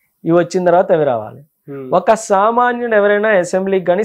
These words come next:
Speaker 1: సె-, సెక్రటేరియట్కి కానీ వెళ్ళాలంటే వెళ్ళగలరా? అక్కడ నుంచి మీకు ముప్పై అన్ని కిలోమీటర్లు ఒక బస్సు ఉండదు,
Speaker 2: హ్మ్.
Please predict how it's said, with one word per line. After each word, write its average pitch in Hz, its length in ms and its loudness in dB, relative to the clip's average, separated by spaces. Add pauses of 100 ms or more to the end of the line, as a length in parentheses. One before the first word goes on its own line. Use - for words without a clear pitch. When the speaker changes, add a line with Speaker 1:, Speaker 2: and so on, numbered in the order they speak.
Speaker 1:
సె-, 160 320 -4
సెక్రటేరియట్కి 170 720 0
కానీ 170 200 0
వెళ్ళాలంటే 160 460 2
వెళ్ళగలరా? 127 400 -4 (680)
అక్కడ 151 300 -6
నుంచి 196 240 -10
మీకు 196 180 -10
ముప్పై 147 260 -6 (460)
అన్ని 151 200 -6
కిలోమీటర్లు 165 500 -2
ఒక 135 140 -10
బస్సు 135 240 -4
ఉండదు, 147 220 -8 (560)
Speaker 2:
హ్మ్. 143 240 -10